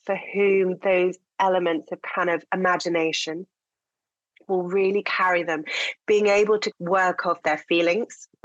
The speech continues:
benefiting perhaps from, uh, a system where things are not right or wrong.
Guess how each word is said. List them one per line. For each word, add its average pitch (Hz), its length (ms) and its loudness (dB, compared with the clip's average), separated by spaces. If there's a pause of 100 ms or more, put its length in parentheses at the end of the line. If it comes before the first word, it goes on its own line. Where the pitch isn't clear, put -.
(100)
benefiting 233 600 0
perhaps - 460 -4 (240)
from, 190 340 0 (160)
uh, 180 240 2
a 190 40 -4
system 202 440 -2
where 180 140 2
things 180 340 -2
are 180 60 0
not 180 200 0
right 170 400 0
or 175 160 -6
wrong. 160 440 -2